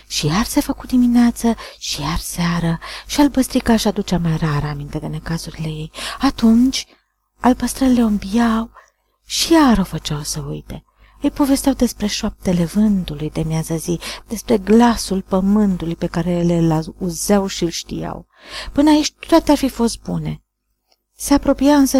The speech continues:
secerișul și avea loc cu acest prilej sărbarea recoltelor bogate. Albăstrălele luară chip de fete și plecară la horă în sat, iar macii chipuri de flăcăi.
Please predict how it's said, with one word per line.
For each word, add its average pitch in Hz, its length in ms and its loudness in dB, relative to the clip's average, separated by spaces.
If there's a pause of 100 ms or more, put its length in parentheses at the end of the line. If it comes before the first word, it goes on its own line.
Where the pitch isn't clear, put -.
secerișul - 1000 -2 (600)
și - 280 0
avea 262 260 6
loc 202 380 0
cu - 80 -6
acest 202 360 -2
prilej - 560 -6 (360)
sărbarea 175 520 0
recoltelor 156 680 -4
bogate. 185 640 -4 (1120)
Albăstrălele 175 720 2
luară 160 240 0
chip - 240 -10
de 160 100 -4
fete 233 420 -4 (300)
și - 100 -14
plecară 160 420 -4
la 151 120 -2
horă 156 280 -6
în 165 120 -4
sat, 156 420 -8 (300)
iar 151 200 -4
macii 165 340 -2
chipuri - 380 -12
de 147 80 -6
flăcăi. 143 640 -10